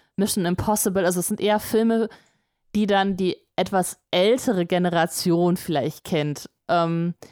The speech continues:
jetzt weiß ich nicht, ja, doch, also wahrscheinlich, ich, ich weiß nicht, ob Kinder in dem Alter schon den Input hatten.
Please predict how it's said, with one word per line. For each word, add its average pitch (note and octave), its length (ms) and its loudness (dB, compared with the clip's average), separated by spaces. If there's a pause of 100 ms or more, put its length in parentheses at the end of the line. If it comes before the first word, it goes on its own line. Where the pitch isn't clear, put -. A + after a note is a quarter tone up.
jetzt - 180 -4
weiß F#3 200 2
ich G3+ 80 -2
nicht, G3+ 320 -2 (920)
ja, - 120 -10 (380)
doch, G3 280 0
also E3+ 220 0
wahrscheinlich, F#3 540 0 (200)
ich, - 200 -8
ich F#3 100 -4
weiß A3 180 0
nicht, A3 100 2
ob - 140 -8
Kinder B3 260 2
in F#3+ 60 2
dem G#3+ 200 0
Alter G#3 280 0
schon F#3+ 240 0
den F3+ 140 0
Input G3+ 360 -2
hatten. G3 340 -2